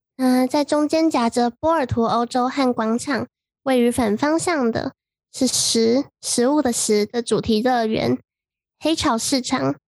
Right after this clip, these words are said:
以和歌山为中心，从全国各地捕获的海产不留空隙地排列着，十分吸睛。也会时常上演尾鱼解体秀，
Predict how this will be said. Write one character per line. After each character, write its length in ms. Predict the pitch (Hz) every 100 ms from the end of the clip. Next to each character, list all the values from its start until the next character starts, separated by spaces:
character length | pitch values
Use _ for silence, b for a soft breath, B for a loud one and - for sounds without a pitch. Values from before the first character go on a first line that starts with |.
| _ _ _ _ _
以 140 | 233
和 160 | 233 269
歌 160 | 294 330
山 220 | 349 349
为 100 | 294
中 240 | 262 269
心， 340 | 277 277 285 294 _ _ _
从 200 | 240 233
全 320 | - 240 277
国 160 | 294
各 180 | 285 320
地 160 | 311 294
捕 240 | - 208
获 220 | - 254
的 100 | 233
海 260 | 233 - 233
产 320 | 247 294 233 240
不 80 | -
留 180 | 320 247
空 240 | - 277
隙 180 | 254 -
地 120 | 233
排 200 | 214 233
列 220 | 208 233 226
着， 240 | - - - _ _
十 220 | - - 240
分 180 | 285
吸 240 | 302 - 294
睛。 320 | 294 294 320 - _ _ _ _ _
也 100 | 240
会 140 | 285
时 180 | 339 285
常 260 | 247 262 254
上 240 | 269 311
演 200 | 247 214
尾 220 | 214 208 196
鱼 100 | 202
解 200 | 233 240
体 200 | - -
秀， 300 | - 247